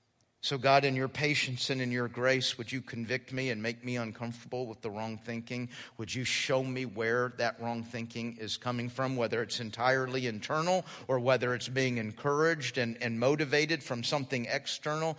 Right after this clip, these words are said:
Please help me to see that and give me the courage and the faith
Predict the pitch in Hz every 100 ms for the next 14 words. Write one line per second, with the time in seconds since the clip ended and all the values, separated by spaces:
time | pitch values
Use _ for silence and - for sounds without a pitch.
0 | - - - 156 - 147 - 139 123 -
1 | 139 120 117 117 123 110 120 151 131 139
2 | 143 135 - - _ 104 - 139 147 156
3 | 139 - 113 104 - 135 131 123